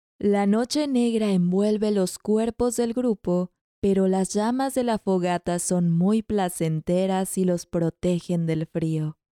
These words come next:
Mientras Omede se aleja por la selva a tomar aire, Mencani procede a preparar el botín de la caza para la cena. La familia Hernández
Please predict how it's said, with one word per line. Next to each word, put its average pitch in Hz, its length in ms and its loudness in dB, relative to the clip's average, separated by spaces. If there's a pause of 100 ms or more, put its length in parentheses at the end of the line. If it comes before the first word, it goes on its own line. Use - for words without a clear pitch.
(1120)
Mientras 208 600 0
Omede 220 460 2
se 294 140 -2
aleja 208 460 0
por 170 240 0
la 160 180 2
selva 175 640 0
a 170 140 -4
tomar 165 480 0
aire, 175 500 -2 (420)
Mencani 208 760 2
procede 208 800 0
a 233 120 0
preparar 170 600 0
el 170 180 0
botín 175 500 -2
de 175 120 0
la 151 160 -2
caza 233 640 -4 (280)
para 233 280 0
la 220 160 0
cena. 165 580 -2 (760)
La 208 320 2
familia 262 600 2
Hernández 180 840 0